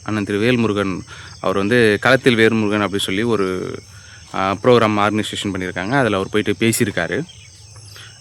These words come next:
அஹ், அண்ணன் திரு வேல்முருகன் அவர் முன்னிலையில இவர் உக்காந்து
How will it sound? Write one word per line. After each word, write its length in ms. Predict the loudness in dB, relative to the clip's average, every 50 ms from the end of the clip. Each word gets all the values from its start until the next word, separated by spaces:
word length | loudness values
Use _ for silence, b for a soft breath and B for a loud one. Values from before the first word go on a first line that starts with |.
| -8
அஹ், 460 | -6 -2 -2 0 2 2 2 0 0 0
அண்ணன் 240 | 0 2 2 2 2
திரு 200 | 0 0 0 2
வேல்முருகன் 480 | 2 2 2 2 2 2 0 0 0 0
அவர் 160 | 0 0 0
முன்னிலையில 460 | 0 -2 0 0 0 2 2 2 2
இவர் 160 | 2 2 2
உக்காந்து 460 | 0 0 0 -2 -2 -2 0 0 0